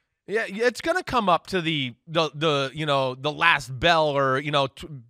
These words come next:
twelve, twelve midnight to when you're gonna make that decision of, like, do I really wanna go there and do that? And especially when you know you had enough money saved in the bank and all those type of things.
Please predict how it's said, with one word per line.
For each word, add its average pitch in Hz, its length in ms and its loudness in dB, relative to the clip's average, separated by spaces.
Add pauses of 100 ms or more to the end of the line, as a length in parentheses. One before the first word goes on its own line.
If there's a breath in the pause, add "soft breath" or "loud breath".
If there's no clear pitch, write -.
(140)
twelve, 170 380 2
twelve 165 340 2
midnight 156 560 -2
to 175 100 -4
when 175 220 -2
you're 170 80 -2
gonna 160 180 -4
make 165 280 0
that 151 120 -4
decision 143 480 -6
of, 135 80 -6
like, 127 220 -2
do 156 220 -2
I 143 100 6
really 156 400 -2
wanna 139 320 -2
go 147 240 2
there 127 340 0
and 117 160 -4
do 139 180 -2
that? 104 280 -4 (460)
And 202 80 0
especially 220 420 0
when 190 160 -2
you 170 80 0
know 175 80 0
you 165 140 0
had 160 100 4
enough 151 240 -2
money 156 240 0
saved 160 260 -4
in 147 60 -10
the 135 80 -4
bank 151 400 0
and 143 80 -2
all 151 180 4
those 143 220 -4
type 139 240 -2
of 120 140 -6
things. 208 420 -2